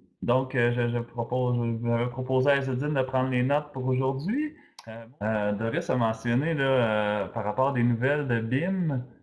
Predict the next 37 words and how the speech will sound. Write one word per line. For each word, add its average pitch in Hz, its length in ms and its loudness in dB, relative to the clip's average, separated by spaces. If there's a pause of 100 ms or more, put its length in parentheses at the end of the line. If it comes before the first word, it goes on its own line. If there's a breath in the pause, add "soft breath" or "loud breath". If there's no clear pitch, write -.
euh, 107 280 2
malheureusement, 113 720 0
euh, 107 840 0
il 101 80 -6
ne - 40 -18
peut 104 140 -2
pas 127 140 0
être 127 100 -2
des 113 160 0
nôtres, 120 400 0
euh, 98 100 2
ce 98 160 -6
midi, 104 360 0
là. 143 100 -4
Il 135 40 0
y 120 40 2
avait 104 160 0
une 104 140 0
grosse, 113 440 -2
euh, 98 140 0
concertation, 101 1400 -2
euh, 87 260 -2 (1160)
euh, - 20 -6 (260)
une 95 100 0
grosse 127 340 4
rencontre, 135 640 2
là, 127 80 4
avec 113 240 -4
plein 120 220 2
de 117 140 0
gens 123 200 2
de 127 60 -2
partout 117 400 -6
au 117 60 -2
Québec, 117 440 -4
là, 117 100 0
bim, 110 260 0